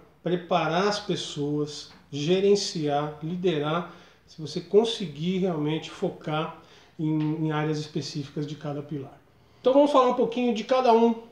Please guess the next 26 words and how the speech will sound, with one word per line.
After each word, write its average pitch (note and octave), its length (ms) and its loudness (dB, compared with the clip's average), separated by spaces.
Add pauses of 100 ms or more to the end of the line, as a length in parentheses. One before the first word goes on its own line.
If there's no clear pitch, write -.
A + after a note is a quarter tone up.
(120)
dos F#3 160 0
pilares F3 1000 2
isoladamente, F3+ 920 4
né? G3+ 200 2 (320)
O G#3+ 800 8
pilar G#3+ 300 8
do G#3 80 4
conhecer G#3 800 4 (720)
está G#3+ 200 4
focado G#3+ 480 4
no G#3+ 140 4
desafio G3 480 2
do A#3+ 80 -2
século G3 400 2
vinte F3+ 280 2
e D#3 40 0
um, G#3 240 4
que B3 340 -4
é F#3+ 300 2 (220)
você A#3 680 0 (240)
gerenciar F#3+ 1000 2 (280)
o D3 80 -14
que - 280 -8
você A3 440 0
vai E3+ 420 -2 (480)
estudar. C#3+ 720 -10